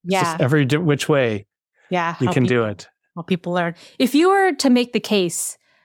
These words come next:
Speaker 2: for the role of chief of staff, 'cause obviously you made a huge impact with that role, and it seemed like you, um, enjoyed it. It was very challenging and,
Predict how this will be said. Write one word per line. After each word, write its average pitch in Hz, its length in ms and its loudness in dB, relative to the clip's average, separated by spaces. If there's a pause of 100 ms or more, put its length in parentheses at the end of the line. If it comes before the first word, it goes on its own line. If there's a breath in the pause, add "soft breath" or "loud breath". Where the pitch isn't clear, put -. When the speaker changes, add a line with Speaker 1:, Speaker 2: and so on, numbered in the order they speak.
Speaker 2:
for 196 760 2
the 190 100 -2
role 202 200 2
of 196 100 -2
chief - 220 -2
of 160 80 -8
staff, - 460 -4
'cause 170 220 -4
obviously 190 400 0
you 190 140 4
made 185 140 2
a - 20 0
huge 175 300 -2
impact 175 540 -2
with 190 180 -4
that 175 180 0
role, 175 280 2
and 170 180 -2
it 208 100 -4
seemed 190 240 2
like 175 160 0
you, 180 300 0 (340 soft breath)
um, 170 260 0
enjoyed 202 360 2
it. 196 120 2
It 190 60 0
was 175 160 0
very 185 160 0
challenging 196 640 2
and, 170 200 -4